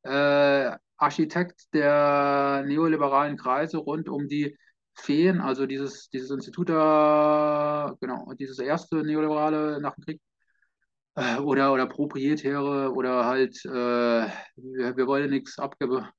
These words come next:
Staat soll nicht können. <laughs> Weiter denke man nicht. Äh, gut, die hatten, äh, gut, die hatte sie, glaube ich, nicht erwähnt.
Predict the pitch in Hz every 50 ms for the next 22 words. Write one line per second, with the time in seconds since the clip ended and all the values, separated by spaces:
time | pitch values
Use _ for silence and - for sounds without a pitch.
0 | _ _ _ _ _ - - - - 135 113 117 139 139 - - 135 127 127 123
1 | 123 123 123 127 127 - _ - _ - - 135 131 120 - - - - - 160
2 | 139 - _ - - - - - - - - _ _ _ _ _ _ _ _ _
3 | _ - _ _ _ _ - 135 135 139 139 - 131 135 139 135 135 135 139 131
4 | - - _ _ _ _ - - - - - - 156 156 160 170 170 170 - _
5 | _ 196 220 226 214 220 - _ - - 185 185 196 202 196 196 190 170 151 180
6 | 185 180 - - 175 170 170 170 170 156 156 156 151 - - 190 196 190 196 175
7 | 165 165 165 156 156 165 170 - - 175 170 165 165 160 160 160 160 160 160 156
8 | 156 151 151 156 160 160 160 156 151 147 - 151 139 143 147 151 143 139 - 170
9 | 175 - 170 165 180 185 180